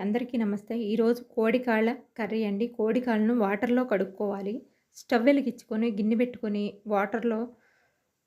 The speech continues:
పసుపేసుకొని మరగనివ్వాలి. వాటర్ మరిగిన తర్వాత కోడికాళ్ళను అందులో వేసుకొని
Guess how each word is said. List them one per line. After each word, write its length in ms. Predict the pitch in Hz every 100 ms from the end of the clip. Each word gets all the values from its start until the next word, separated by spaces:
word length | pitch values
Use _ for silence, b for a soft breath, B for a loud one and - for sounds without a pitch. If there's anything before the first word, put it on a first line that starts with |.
| _ 254
పసుపేసుకొని 720 | 247 - 262 247 - 214 233 269 -
మరగనివ్వాలి. 760 | 226 226 233 240 202 208 190 - - _ _ _ _ _ _ _ _ _ _ _ _ _ _ _ _
వాటర్ 300 | 220 226 247
మరిగిన 360 | 240 214 220 233
తర్వాత 440 | 226 202 196 190 202 233 - _ _ _ 220
కోడికాళ్ళను 600 | 233 247 233 220 220 226 - - _ _ _
అందులో 360 | 214 214 233 254
వేసుకొని 520 | 220 214 214 208 202